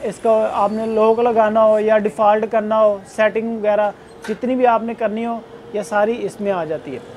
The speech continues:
और आगे आ जाता है multimedia, यूएसबी के लिए आप जो देखना चाहते हैं वो भी आप देख सकते हैं।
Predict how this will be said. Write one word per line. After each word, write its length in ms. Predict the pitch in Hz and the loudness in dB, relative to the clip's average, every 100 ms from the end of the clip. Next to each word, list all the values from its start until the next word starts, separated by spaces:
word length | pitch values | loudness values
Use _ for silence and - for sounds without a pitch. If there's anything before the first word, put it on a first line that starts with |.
| - - - - | -20 -20 -20 -12
और 100 | 226 240 | -8 -4
आगे 260 | 233 240 | 0 2
आ 120 | 262 254 | 4 4
जाता 240 | 254 247 | 2 2
है 80 | 254 | 0
multimedia, 760 | 226 220 214 240 208 196 190 143 - - - - | 2 0 0 -2 -2 0 0 -2 -10 -20 -20 -6
यूएसबी 460 | 185 233 247 - 254 | 2 2 2 -2 -4
के 140 | 277 | 0
लिए 340 | 247 247 247 233 - - - - - | 2 4 2 0 -12 -20 -20 -14 -4
आप 160 | 202 180 | -2 0
जो 180 | 220 | 0
देखना 520 | 226 - 208 196 190 233 | 0 -4 -4 -4 -2 -2
चाहते 280 | 233 233 233 | -2 0 -2
हैं 380 | 233 - - | -2 -6 -10
वो 120 | 180 196 | -6 -4
भी 160 | 196 | 0
आप 120 | 185 151 | -2 -2
देख 160 | 170 | -8
सकते 300 | - 156 - | -10 -14 -12
हैं। 140 | 156 | -12